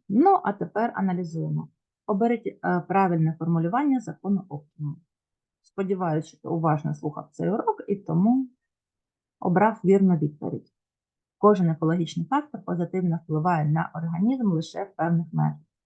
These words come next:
І знову ж таки звертаю увагу саме це питання на знання. Бо, е, інші ствердження, вони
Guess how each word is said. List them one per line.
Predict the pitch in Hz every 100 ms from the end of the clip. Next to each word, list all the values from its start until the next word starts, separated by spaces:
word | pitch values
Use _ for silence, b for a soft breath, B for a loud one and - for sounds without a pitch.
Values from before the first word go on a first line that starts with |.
| _ _ _ _ _
І | 208
знову | 170 196 196
ж | 185
таки | 170 165
звертаю | 156 156 170 165
увагу | 226 269 214
саме | - 180 165
це | 175
питання | 165 156 247 269 233
на | 165 190 180
знання. | 156 175 160 151 151 - _ _ _ _ _ _ _ _ -
Бо, | 185 202 196 185 175 - -
е, | 185 185 185 185 170 _ _ _ _ _ _
інші | 214 214 208
ствердження, | 196 285 359 330 277 262
вони | 240 349